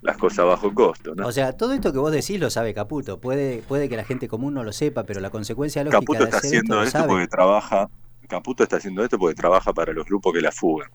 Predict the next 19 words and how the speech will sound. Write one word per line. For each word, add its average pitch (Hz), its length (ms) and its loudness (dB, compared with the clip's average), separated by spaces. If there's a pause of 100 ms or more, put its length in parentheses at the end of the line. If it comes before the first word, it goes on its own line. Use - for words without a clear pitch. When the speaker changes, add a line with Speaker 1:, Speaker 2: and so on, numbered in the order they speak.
Speaker 2:
Claro. 90 300 -8 (540)
Speaker 1:
¿No? 90 120 -6 (380)
Speaker 2:
Ahora, 156 160 4
tengo 247 180 0
una 220 100 0
Speaker 1:
Eh, - 40 -2
Speaker 2:
consulta, 151 260 -2
Speaker 1:
cuando 90 220 4
empezó - 300 4
Speaker 2:
digamos. 135 80 6
Speaker 1:
la 123 60 4
corrida, 110 540 4 (280)
perdón, 98 220 2
Speaker 2:
Sí. 92 140 -4
Speaker 1:
cuando 87 200 -4
empezó 85 260 -6
la 113 140 2
corrida 101 500 0
de 82 520 -4